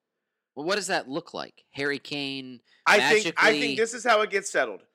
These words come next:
Speaker 2: Uh, behind closed doors, Levy goes to Kane and goes,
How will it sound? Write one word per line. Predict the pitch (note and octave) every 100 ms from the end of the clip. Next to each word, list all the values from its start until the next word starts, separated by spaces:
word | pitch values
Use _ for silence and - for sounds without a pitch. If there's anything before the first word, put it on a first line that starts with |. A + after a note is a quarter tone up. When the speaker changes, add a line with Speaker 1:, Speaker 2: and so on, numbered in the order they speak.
| _ _ _ _ -
Speaker 2:
Uh, | F#2
behind | D3+ D3+ G3
closed | G3+ G3+ G3 -
doors, | C#3+ C3 B2+ - - _ _ _ _
Levy | C#3+ F3 F3+
goes | D#3+ D#3+ D#3
to | B2
Kane | A2+ C#3 B2
and | B2 A#2
goes, | B2 G#2